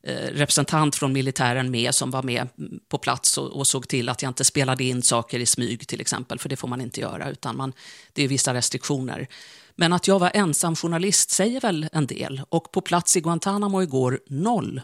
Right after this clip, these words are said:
journalister. Eh, det var ytterligare en journalist i Pentagon från New York Times som följde den här processen igår. Och vi var, vad jag kan bedöma, de enda. Och det här säger väl någonting om vilken bortglömd historia det här är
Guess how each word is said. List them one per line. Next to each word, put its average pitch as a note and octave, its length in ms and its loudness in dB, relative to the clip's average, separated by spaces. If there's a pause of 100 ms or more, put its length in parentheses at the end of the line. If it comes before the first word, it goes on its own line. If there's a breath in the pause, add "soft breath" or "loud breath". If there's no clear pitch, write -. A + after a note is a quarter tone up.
journalister. B2 720 0 (500 loud breath)
Eh, C#3 220 0
det E3 80 2
var E3 200 4
ytterligare E3+ 420 2
en E3+ 260 2
journalist D#3 500 0
i D3 40 0
Pentagon D#3+ 640 0
från C3+ 160 -4
New C#3 100 0
York C#3 160 -2
Times C3+ 380 0
som B2+ 160 0
följde A#2 300 0
den B2 120 -4
här A#2 80 -2
processen A#2+ 480 -2
igår. C3+ 300 -4
Och D3+ 100 -2
vi G#3 100 4
var, D#3 240 2 (880 soft breath)
vad E3+ 160 6
jag D3+ 260 4 (540)
kan D#3 140 4
bedöma, E3+ 420 4
de D#3 160 0
enda. C#3 400 2 (880)
Och F3 120 4
det F3+ 60 4
här G3 200 4
säger G3 300 4
väl F#3+ 100 0
någonting C#3+ 380 0
om B2+ 160 2
vilken C#3+ 320 -2
bortglömd D3 720 0
historia G3 680 0
det C#3+ 80 -2
här C#3+ 260 -2
är B3 300 -2